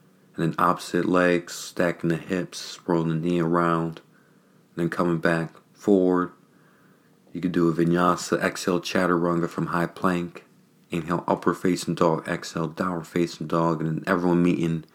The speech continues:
back to all fours. Stepping our left foot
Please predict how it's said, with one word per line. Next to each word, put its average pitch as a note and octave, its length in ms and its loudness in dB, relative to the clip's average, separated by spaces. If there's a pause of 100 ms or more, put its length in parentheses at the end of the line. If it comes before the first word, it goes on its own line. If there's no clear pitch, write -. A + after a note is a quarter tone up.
(160)
back F2+ 240 -6
to - 60 -4
all E2+ 200 2
fours. F#2+ 720 0 (1600)
Stepping G2 420 0
our F2 120 2
left F#2 420 0
foot - 440 0